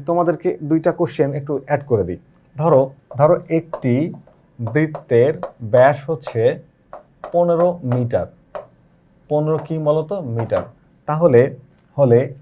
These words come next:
বৃত্তের ক্ষেত্রফল ও পরিধি নির্ণয় করো। তোমাদের জন্য এই দুইটা কাজ থাকলো। তোমরা এই, এই কোশ্চেনটা, একটা বৃত্তের ব্যাস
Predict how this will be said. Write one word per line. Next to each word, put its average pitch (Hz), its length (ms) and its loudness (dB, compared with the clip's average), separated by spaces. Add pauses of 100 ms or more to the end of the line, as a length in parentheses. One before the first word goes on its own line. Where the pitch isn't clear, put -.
(300)
বৃত্তের 170 720 0 (400)
ক্ষেত্রফল 170 760 0 (280)
ও 143 400 4 (440)
পরিধি 127 600 -2 (500)
নির্ণয় 117 600 -2 (300)
করো। 110 240 4 (160)
তোমাদের 180 320 4
জন্য 175 180 2
এই 170 60 4
দুইটা 151 240 0
কাজ 151 180 0 (100)
থাকলো। 180 240 -4 (120)
তোমরা 143 240 -2
এই, 135 60 -2 (220)
এই 143 60 -2
কোশ্চেনটা, 156 680 -2 (260)
একটা 127 200 0
বৃত্তের 147 300 0
ব্যাস 147 240 2